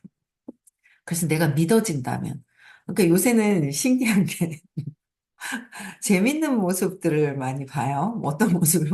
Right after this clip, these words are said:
보냐면 선생님이 뭐 처음엔 좀 가르쳐 주다가 이거는 아무것도 안 하고 가만히 입 벌리고만 있는 듯한 느낌이, 이제 제 생각에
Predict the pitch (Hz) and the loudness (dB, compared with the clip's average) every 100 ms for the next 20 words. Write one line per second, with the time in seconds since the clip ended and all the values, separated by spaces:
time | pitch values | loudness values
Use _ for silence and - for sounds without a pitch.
0 | 160 143 135 135 190 165 185 - 254 196 | -4 -6 -6 -4 -4 -6 -8 -6 -4 -2
1 | 180 175 127 - - _ _ 165 202 - | -4 -6 -10 -20 -20 _ _ -4 -4 -4
2 | - 262 240 208 180 - 156 185 196 170 | -2 0 2 0 -2 0 0 0 -2 -2
3 | 160 151 131 151 151 151 - - 127 151 | -2 -2 -2 -2 -2 -4 -16 -4 0 0
4 | 147 151 117 120 135 - 110 113 120 113 | 0 -2 -2 -2 -4 -6 -6 -8 -10 -6
5 | 143 170 170 202 185 160 135 123 135 131 | -2 -2 0 0 2 0 -2 -6 -4 -2
6 | 156 143 - 156 131 127 - 135 123 127 | 0 -2 -4 -6 -6 -8 -8 -6 -6 -8
7 | _ _ 156 151 165 151 180 170 143 123 | _ _ -8 -2 -2 0 -2 -2 -4 -8
8 | - | -12